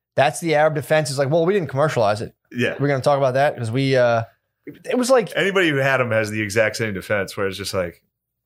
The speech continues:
Speaker 2: "Wow, we did better. We do, they liked it."
Speaker 1: Well, that was, yeah, that was, no, I, I read that before about the Arabian slaves, and they, I read this in an article where they try to justify it being like, "Look, it wasn't anything like the farms in the South." Like,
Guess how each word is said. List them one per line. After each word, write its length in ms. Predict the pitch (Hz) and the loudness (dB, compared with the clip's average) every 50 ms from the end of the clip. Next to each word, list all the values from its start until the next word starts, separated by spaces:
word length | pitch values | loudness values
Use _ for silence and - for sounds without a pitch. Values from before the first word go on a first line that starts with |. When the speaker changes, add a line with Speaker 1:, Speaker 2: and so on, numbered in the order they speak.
| _ _ | _ _
Speaker 2:
"Wow, 400 | - 78 65 80 80 - - - - | -10 -8 -6 -6 -6 -6 -8 -10 -8
we 160 | - 107 117 | -10 -10 -10
did 260 | - - - - - | -10 -10 -12 -14 -12
better. 320 | - - - - - - - - _ | -14 -12 -12 -12 -14 -14 -18 -20 _
We 120 | - 170 190 | -10 -10 -8
do, 140 | 180 - - | -8 -10 -10
they 180 | - - 127 | -8 -6 -4
liked 300 | 123 113 120 113 - - | -4 -2 -2 -2 -2 -2
it." 220 | 123 117 - - _ _ _ | -6 -6 -6 -10 _ _ _
Speaker 1:
Well, 120 | - 131 127 131 131 | -4 -4 -4 -2 0
that 160 | 151 165 202 | 0 2 2
was, 200 | 214 190 160 151 | 0 -2 -2 -2
yeah, 160 | 156 196 226 | 0 0 0
that 160 | 170 143 165 | 2 0 0
was, 140 | 214 233 202 185 | 0 -2 -2 -2
no, 140 | 247 254 | 0 0
I, 200 | 196 156 160 160 180 - | 2 0 0 -2 -2 -2
I 80 | 165 | 0
read 140 | 185 220 226 | 0 2 0
that 80 | 233 220 | 0 0
before 240 | 185 151 - 233 240 | -2 -2 0 0 2
about 160 | 185 156 131 | 2 2 0
the 60 | 135 143 | 0 -2
Arabian 380 | 139 143 151 165 160 165 151 131 | 0 0 0 0 0 0 -2 -2
slaves, 340 | - - 180 196 185 139 123 | -2 0 2 2 2 0 -2
and 60 | 127 | -2
they, 140 | 131 135 135 | 0 0 2
I 100 | 113 123 | 2 2
read 200 | 123 123 151 165 | 2 2 0 0
this 160 | 160 151 135 | 0 -2 -2
in 80 | 143 127 | -2 0
an 60 | 127 | 2
article 320 | 135 160 185 175 - 135 127 | 2 2 0 0 0 0 0
where 100 | 123 123 | 2 0
they 80 | 123 | 0
try 140 | 120 - 139 | 0 0 0
to 80 | 131 123 | 0 0
justify 500 | 110 127 143 147 - 143 131 131 120 117 | 0 0 0 0 -2 0 0 2 2 2
it 80 | 113 | 0
being 220 | 117 123 127 127 127 | -2 -4 -2 -2 -2
like, 180 | 120 117 110 | -2 -2 0
"Look, 180 | 123 131 113 107 | 0 -2 0 0
it 40 | 123 | 0
wasn't 300 | 139 147 139 123 131 127 | 0 2 2 0 0 -2
anything 320 | 123 127 123 117 - 131 | -2 -4 -4 -4 -4 -2
like 160 | 123 120 117 113 | -2 -2 -4 -4
the 60 | 117 | -10
farms 460 | - - 120 113 117 117 117 113 104 | -6 -2 -2 0 0 0 -2 -4 -6
in 60 | 107 113 | -10 -8
the 60 | 104 | -8
South." 500 | - - 123 117 107 98 101 107 - - | -4 0 0 2 2 0 -2 -4 -4 -2
Like, 360 | 110 110 107 104 - - _ | -2 0 0 -2 -4 -10 _